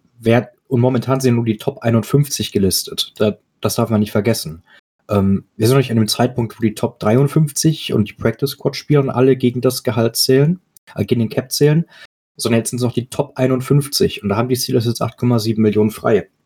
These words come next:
Und da wird sich auch noch ein bisschen was ändern. Ja, sie wollten ihn jetzt traden. Das hat leider nicht geklappt. Das ist halt oft so, wenn dann nicht viele Teams bieten, dann hat, haben sie keinen großen Markt und wahrscheinlich gar, hat gar keiner geboten,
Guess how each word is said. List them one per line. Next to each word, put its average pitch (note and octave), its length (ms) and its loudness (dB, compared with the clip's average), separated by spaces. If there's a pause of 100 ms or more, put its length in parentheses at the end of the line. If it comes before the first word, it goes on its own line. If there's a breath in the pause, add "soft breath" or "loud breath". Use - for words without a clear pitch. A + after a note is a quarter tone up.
(220)
Und A2 80 0
da G2+ 140 2
wird A2 100 2
sich - 140 -8
auch G#2+ 60 -2
noch G#2+ 80 2
ein G2+ 60 -2
bisschen G#2 220 0
was G2 140 0
ändern. F#2+ 400 -2 (420 loud breath)
Ja, - 240 0
sie A2+ 160 2
wollten C#3 180 4
ihn C3+ 80 4
jetzt B2+ 240 0
traden. C3+ 560 0
Das A#2+ 140 -2
hat B2 120 0
leider A#2 200 4
nicht C#3 200 0
geklappt. - 420 -4
Das B2+ 100 -2
ist - 60 -2
halt A#2 120 2
oft - 260 -4
so, C3 180 2
wenn B2 280 2
dann A#2 160 2
nicht C3 140 0
viele B2+ 240 2
Teams B2+ 320 0
bieten, C3 640 0 (480)
dann A2 180 0
hat, - 240 -4
haben A#2 120 0
sie A#2 140 2
keinen A2+ 260 -2
großen A2+ 280 2
Markt A#2+ 360 0
und G#2 220 -8
wahrscheinlich A2 340 0
gar, A2 260 -2
hat - 220 -6
gar B2 180 0
keiner G#2 240 0
geboten, G#2 540 0